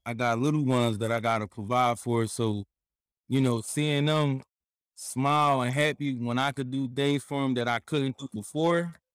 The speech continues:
um, that, that, that really, that really motivate me.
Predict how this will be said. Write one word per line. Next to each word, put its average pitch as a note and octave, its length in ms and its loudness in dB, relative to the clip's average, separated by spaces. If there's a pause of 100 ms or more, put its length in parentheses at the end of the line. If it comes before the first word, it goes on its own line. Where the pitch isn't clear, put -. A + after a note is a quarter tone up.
(500)
um, A#2 460 0 (640)
that, B2 300 -2 (180)
that, B2+ 260 0 (100)
that B2+ 220 0
really, A#2 460 0 (420)
that A#2+ 140 0
really A#2+ 280 2
motivate G#2+ 560 0
me. F#2+ 60 -18